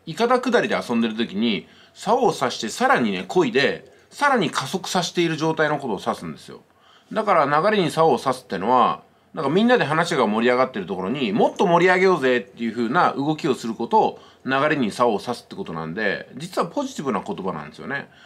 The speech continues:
多くの人が逆に思ってると思いますけども、そもそもことわざって流れに竿を刺すって教わった時にね、そんなにね、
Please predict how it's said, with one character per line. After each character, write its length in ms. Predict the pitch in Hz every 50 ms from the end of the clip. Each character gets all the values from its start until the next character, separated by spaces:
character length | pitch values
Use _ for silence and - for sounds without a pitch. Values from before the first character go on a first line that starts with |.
| - - -
多 160 | - 240 254
く 100 | 220 233
の 80 | 185 165
人 160 | 160 - 185
が 260 | 180 175 151 120 104
逆 240 | 98 123 120 - 147
に 400 | 156 160 156 135 110 92 73 - _ _ _ _ -
思 180 | 143 151 156
っ 40 | 156
て 100 | 151 127 101
る 60 | 95
と 80 | -
思 100 | 90 90
い 20 | 87
ま 100 | 92 95
す 80 | -
け 60 | - 87
ど 80 | 87
も、 320 | 107 123 120 101 82 71 -
そ 160 | - 269 277
も 80 | 240
そ 100 | - -
も 120 | 113 95 92
こ 160 | - - 135
と 80 | - 180
わ 120 | 190 180
ざ 100 | 180 180
っ 120 | 180 -
て 360 | - 185 170 135 98 78 - - - - - - - _ -
流 80 | - 151 180 240
れ 60 | 285
に 120 | 247 190 147
竿 200 | - 160 156 135
を 60 | 120
刺 140 | - - 127
す 60 | -
っ 20 |
て 220 | - - 101 101 -
教 80 | 127
わ 60 | 117 110
っ 20 |
た 80 | - 113
時 200 | 98 101 87 87
に 80 | 71 85
ね、 300 | 101 104 98 76 - - _ _ _ _ _ _ _ _
そ 160 | - - 185 220
ん 60 | 240
な 80 | 233
に 60 | 226 220
ね、 320 | 220 196 123 87 - -